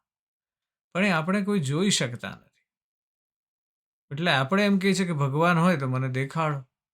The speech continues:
પણ તમારી પાસે દ્રષ્ટિ તો હોવી જોઈએ ને. કુંઠિત દ્રષ્ટિ હોય તો તમે ગમે તેટલા તપ કરો,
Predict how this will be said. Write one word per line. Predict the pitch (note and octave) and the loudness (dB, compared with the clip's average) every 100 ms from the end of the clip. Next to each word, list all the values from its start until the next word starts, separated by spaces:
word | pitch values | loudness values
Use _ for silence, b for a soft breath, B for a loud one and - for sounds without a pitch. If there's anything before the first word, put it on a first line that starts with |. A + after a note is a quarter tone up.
| _ _ _ _ _ _ | _ _ _ _ _ _
પણ | G3 G2+ | -10 -6
તમારી | A#2+ A2+ C3+ F#3 | -8 -6 -8 -8
પાસે | F#3+ F#3+ A2 | -8 -8 -8
દ્રષ્ટિ | F#2+ A#2 A2 - - A3 | -12 -12 -8 -8 -8 -10
તો | G#3 D#3 | -8 -6
હોવી | B2 A#2+ | -6 -6
જોઈએ | A2+ B2 F#3+ | -8 -8 -8
ને. | A#3 - _ _ _ _ _ _ _ _ _ _ _ _ _ _ _ _ _ | -10 -12 _ _ _ _ _ _ _ _ _ _ _ _ _ _ _ _ _
કુંઠિત | - C#3 C#3+ C#3+ G3 | -8 -4 -4 -4 -4
દ્રષ્ટિ | F#3+ C3+ C3+ C3+ - A3 G3+ | -4 -4 -4 -2 -4 -2 0
હોય | D#3+ F3+ A3+ - | 0 0 -2 -6
તો | F#3+ | -8
તમે | F#3 F#3 G3 | -6 -2 -2
ગમે | C#3+ B2+ B2+ C3+ E3 | -2 -2 0 0 0
તેટલા | G3 G3 F#3 F3 D#3+ | 0 -2 -2 -2 -2
તપ | C3 C3 B2+ | -4 -6 -8
કરો, | B2 - - | -10 -14 -18